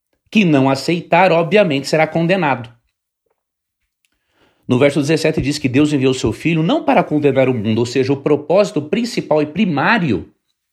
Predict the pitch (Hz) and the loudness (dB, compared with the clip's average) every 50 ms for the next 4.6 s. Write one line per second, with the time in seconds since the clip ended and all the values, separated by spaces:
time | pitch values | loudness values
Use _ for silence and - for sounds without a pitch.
0 | _ _ _ _ _ _ _ _ _ _ _ _ _ _ _ _ _ _ _ _ | _ _ _ _ _ _ _ _ _ _ _ _ _ _ _ _ _ _ _ _
1 | _ _ _ _ _ _ _ _ 110 107 98 104 123 135 135 127 110 101 - - | _ _ _ _ _ _ _ _ -2 0 0 0 0 0 -2 -2 -6 -6 -4 -4
2 | 120 117 - 101 90 87 - - 202 226 - - - - _ _ _ _ _ _ | -4 -4 -4 -6 -8 -6 -4 -2 -2 -2 -4 -6 -10 -18 _ _ _ _ _ _
3 | _ _ _ _ _ _ 185 - - 240 220 185 208 220 208 - 202 196 214 208 | _ _ _ _ _ _ -8 -4 -2 -2 -2 0 -2 -2 -2 -2 -2 -2 -4 -4
4 | - - 226 226 - 220 254 196 117 - - - | -2 -2 -2 0 0 0 0 0 -2 -4 -10 -20